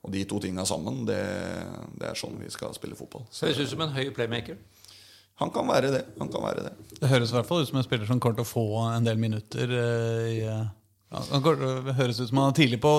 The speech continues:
Speaker 3: tidlig på blokka di når du setter opp elleve.
Speaker 1: Ja, da, vi hentet han inn for at han skal spille, så jeg
Speaker 3: Mm.
Speaker 1: håper også han skal få en del minutter, men han får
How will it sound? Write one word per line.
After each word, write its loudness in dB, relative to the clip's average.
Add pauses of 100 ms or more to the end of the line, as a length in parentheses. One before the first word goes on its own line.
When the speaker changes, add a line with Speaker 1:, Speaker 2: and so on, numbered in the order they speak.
Speaker 3:
tidlig 6
på 6
blokka 4
di 8
når 6
du 4
setter 6
opp 0
elleve. 0 (140)
Speaker 1:
Ja, 10
da, 6
vi 4
hentet 2
han -2
inn -4
for -4
at -4
han -4
skal -2
spille, -8
så -2
jeg 2
Speaker 3:
Mm. -2
Speaker 1:
håper -2
også -4
han -8
skal -8 (220)
få -6
en -8
del -10
minutter, -12
men -8
han -8
får -4